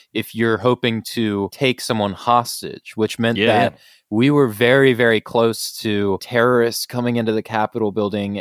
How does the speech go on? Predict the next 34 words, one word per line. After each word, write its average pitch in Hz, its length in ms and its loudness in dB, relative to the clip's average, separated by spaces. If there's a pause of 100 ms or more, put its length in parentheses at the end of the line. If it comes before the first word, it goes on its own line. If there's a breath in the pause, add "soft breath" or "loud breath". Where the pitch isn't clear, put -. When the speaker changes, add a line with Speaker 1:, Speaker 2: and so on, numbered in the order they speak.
Speaker 1:
and 92 520 -6
holding 117 800 -2
government 117 560 0
officials 101 960 -4
hostage. - 1120 -4
Speaker 2:
Yeah, 104 220 -2
yeah. 113 160 -4
Speaker 1:
Um, 92 460 -4
which 117 240 -2
is 110 240 -4 (440)
insane. 113 920 -4 (140)
Speaker 2:
I 117 140 0
was 120 200 -4
reading 139 300 -2
an 131 80 0
article 143 420 -2
about 80 220 -6
that. 73 120 -10
So - 140 -6
that 120 300 0
guy 123 300 4
that 87 160 -8
was 92 180 -10
carrying, 95 580 -2
like, 87 220 -6
I - 20 -18
think 98 180 -8
it 90 40 -8
was, 87 100 -12
like, 90 140 -6 (100)
zip 90 320 -8
ties 67 400 -8
or 69 80 -12
whatever, 67 460 -12